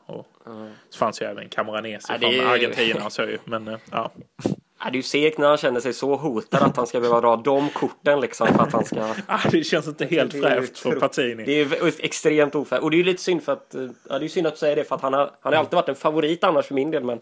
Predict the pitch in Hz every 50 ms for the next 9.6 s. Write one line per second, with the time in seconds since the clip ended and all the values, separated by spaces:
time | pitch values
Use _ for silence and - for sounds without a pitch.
0 | - - - - - 151 139 151 185 190 160 160 160 160 175 185 180 190 196 165
1 | 190 196 202 208 208 208 175 156 160 165 170 170 160 180 185 190 185 143 156 170
2 | 175 170 170 151 135 127 139 151 151 156 135 - - - - 123 123 123 117 113
3 | 113 - 127 117 113 113 110 - - 143 147 127 - 123 135 147 - - _ -
4 | - _ - 170 160 - 180 165 - 185 156 - 156 143 151 160 143 - - 151
5 | - 143 - - 143 139 131 - 139 - 170 156 120 110 107 113 104 107 120 123
6 | 120 127 135 131 - - 135 123 123 123 - 123 113 117 117 117 117 113 113 117
7 | 113 113 - _ _ _ _ _ - 135 123 117 117 117 117 117 117 - 123 117
8 | 117 117 117 113 - _ _ - - - - - - - - 131 117 - 127 123
9 | 123 131 151 151 120 113 - - 131 131 123 107